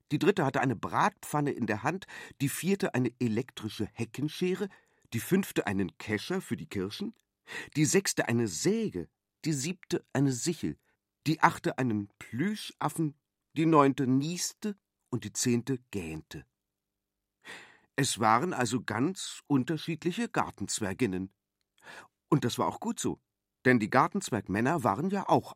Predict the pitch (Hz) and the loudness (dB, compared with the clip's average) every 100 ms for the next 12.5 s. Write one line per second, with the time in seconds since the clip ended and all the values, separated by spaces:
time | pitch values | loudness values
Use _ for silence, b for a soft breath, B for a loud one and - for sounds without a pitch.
0 | - 85 71 71 - - 85 71 - - | -4 -4 -4 -8 -10 -8 -8 -8 -14 -20
1 | _ _ _ _ _ _ _ _ - 151 | _ _ _ _ _ _ _ _ 4 8
2 | 139 147 165 - 135 127 - 113 120 147 | 8 6 2 -2 0 -2 0 -2 0 -4
3 | - 107 98 - 110 101 - 101 - 87 | -4 -2 -2 -2 -6 -8 -10 -12 -2 -2
4 | 92 107 71 69 - _ _ _ _ _ | 0 -4 -8 -12 -18 _ _ _ _ _
5 | _ _ _ _ - 101 143 - - _ | _ _ _ _ -8 -4 -4 -6 -12 _
6 | _ _ _ _ _ - 95 - 127 127 | _ _ _ _ _ -8 -6 -2 -4 -4
7 | 113 98 113 139 98 - - - 71 - | -4 -6 -6 -6 -6 -10 -18 -14 -12 -6
8 | 113 - 160 139 - 82 78 107 - 95 | -6 -2 0 0 -2 -4 -4 -6 -8 -8
9 | 76 71 82 - B B B B B B | -6 -8 -6 -10 B B B B B B
10 | B 110 104 135 151 143 - 151 123 127 | B 0 6 6 6 2 4 6 6 4
11 | 123 139 131 131 147 - 147 135 143 156 | 2 0 0 2 0 0 0 2 4 6
12 | 151 120 95 80 | 6 6 4 0